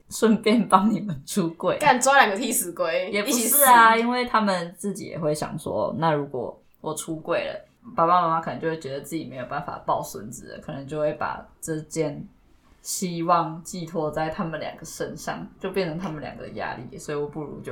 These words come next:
Speaker 1: 要讲就一次三个一起讲。
Speaker 2: 嗯，欸，可是我说要抱孙子这件事情，
Speaker 1: 嗯。
Speaker 2: 我觉得这真的是就是长辈对于同志的迷思欸，
Speaker 1: 嗯。
Speaker 2: 因为我妈之前非常非常不能接受，是因为，呃，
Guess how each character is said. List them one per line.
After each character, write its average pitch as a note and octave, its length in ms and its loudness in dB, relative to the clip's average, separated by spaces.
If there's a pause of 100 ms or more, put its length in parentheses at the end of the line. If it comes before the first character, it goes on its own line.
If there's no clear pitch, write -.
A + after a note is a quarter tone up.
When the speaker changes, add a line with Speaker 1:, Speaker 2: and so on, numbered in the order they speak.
(120)
Speaker 1:
要 D3+ 160 -2
讲 - 260 -14
就 - 100 -14
一 - 80 -14
次 - 180 -16
三 - 240 -12
个 - 60 -18
一 G2+ 100 -14
起 - 280 -16
讲。 - 120 -20 (260)
Speaker 2:
嗯， F3 160 -12
欸， A3+ 100 -4
可 C4+ 100 0
是 E4 80 2
我 - 140 4
说 C4 140 2
要 D4 80 6
抱 B3 200 6
孙 F3 220 -4
子 D#3+ 60 -12
这 E3 100 -8
件 D#3+ 100 -6
事 D#3+ 120 -10
情， - 240 -12
Speaker 1:
嗯。 D3 260 -8
Speaker 2:
我 G3+ 100 -2
觉 A3+ 120 0
得 C4+ 100 4
这 F#4 100 -6
真 D4+ 220 0
的 G#3 60 0
是 B3+ 240 -4
就 B3+ 80 -6
是 B3 360 2 (220)
长 E3+ 300 0
辈 A3 340 2
对 G#3 300 2
于 E3 40 -4
同 - 320 8
志 A3 260 -4
的 D#3+ 180 -2
迷 D#3 240 -10
思 E3+ 400 -4
欸， - 260 -6 (100)
Speaker 1:
嗯。 - 280 -10
Speaker 2:
因 D4 100 -2
为 F#4+ 160 6
我 G3+ 160 0
妈 F#3 220 -2
之 G#3+ 120 -6
前 G#3+ 220 -4
非 - 100 -6
常 E3+ 140 -4
非 A#3 80 -6
常 E3+ 100 -4
不 F#3+ 120 -6
能 E3+ 100 -6
接 D#3+ 220 -10
受， - 360 -6 (380)
是 B3+ 260 -4
因 A3+ 240 -2
为， F3+ 640 4 (540)
呃， F#3 760 2